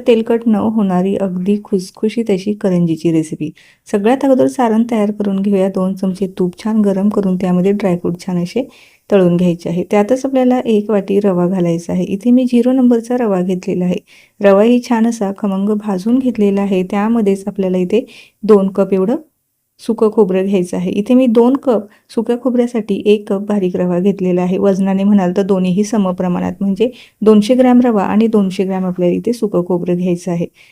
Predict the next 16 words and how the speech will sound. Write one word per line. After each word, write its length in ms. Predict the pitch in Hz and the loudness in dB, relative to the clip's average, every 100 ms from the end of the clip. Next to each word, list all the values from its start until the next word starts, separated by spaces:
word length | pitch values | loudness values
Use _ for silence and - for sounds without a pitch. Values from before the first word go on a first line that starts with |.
| _ | _
सुकं 220 | - 208 220 | -2 0 2
खोबरंसुद्धा 500 | 233 226 226 214 208 208 | 4 4 2 0 0 0
छान 180 | 208 202 | -2 -2
असं 280 | 208 208 254 _ _ _ _ _ _ _ _ | -2 -2 -4 _ _ _ _ _ _ _ _
परतवून 420 | 202 185 185 208 233 | 0 0 0 0 0
घ्यायचं 340 | 233 208 208 | 0 0 -2
आहे. 180 | 202 202 | -2 0
नंतर 360 | 202 180 185 180 | 0 0 -4 -2
तेही 220 | 202 208 | 0 0
काढून 340 | 208 202 185 190 | 0 -2 -2 -2
घेऊन 240 | 196 185 | -2 -2
त्यामध्ये 320 | 185 185 180 | -2 0 -2
पुन्हा 260 | 185 196 240 | -2 0 2
एकदा 200 | 226 214 | 2 2
एक 160 | 208 208 | 0 0
चमचाभर 440 | 196 185 190 | -6 -4 -4